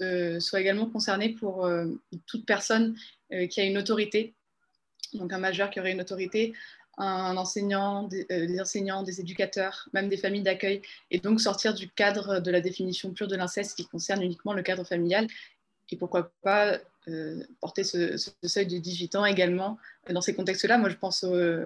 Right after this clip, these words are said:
au milieu du sport, par exemple, euh, également. Et, euh, voilà, je trouve ça intéressant de, de soulever, euh, ce point, ce, ce point-là. On espère que ça sera abordé dans les, dans les prochains débats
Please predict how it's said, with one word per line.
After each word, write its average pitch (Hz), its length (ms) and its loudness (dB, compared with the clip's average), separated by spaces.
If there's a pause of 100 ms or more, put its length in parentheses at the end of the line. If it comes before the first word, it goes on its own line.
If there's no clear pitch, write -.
(220)
au - 60 -6
milieu 185 220 -2
du 170 100 -2
sport, 214 360 2
par 185 120 2
exemple, 202 400 2 (600)
euh, 165 580 -2
également. 170 480 -2 (120)
Et, 185 160 2
euh, 180 60 2
voilà, 180 220 4
je - 100 -6
trouve 190 140 -6
ça 185 100 2
intéressant 185 380 4
de, 196 320 2
de 180 120 -2
soulever, 196 480 2
euh, 185 200 4
ce 185 160 -6
point, 185 420 -4 (160)
ce, - 260 -8
ce - 140 -8
point-là. 202 400 2 (1160)
On 196 80 0
espère 196 360 2
que 180 300 4
ça 180 140 -2
sera 185 160 0
abordé 175 280 2
dans 180 160 -2
les, 170 280 0
dans 165 120 -4
les 170 120 -2
prochains 180 480 -8
débats 185 400 0